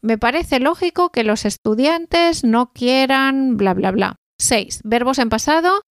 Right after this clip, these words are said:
adjetivos y todo lo necesario para descripción de diferentes materias.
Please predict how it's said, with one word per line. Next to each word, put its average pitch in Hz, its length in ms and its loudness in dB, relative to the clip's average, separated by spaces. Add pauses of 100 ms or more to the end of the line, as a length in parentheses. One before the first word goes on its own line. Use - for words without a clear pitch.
adjetivos 285 760 0
y 233 120 0
todo 240 280 0
lo 269 120 2
necesario 262 600 0
para 214 300 0
descripción 208 840 0
de 226 140 2
diferentes 202 640 -2
materias. 202 760 -4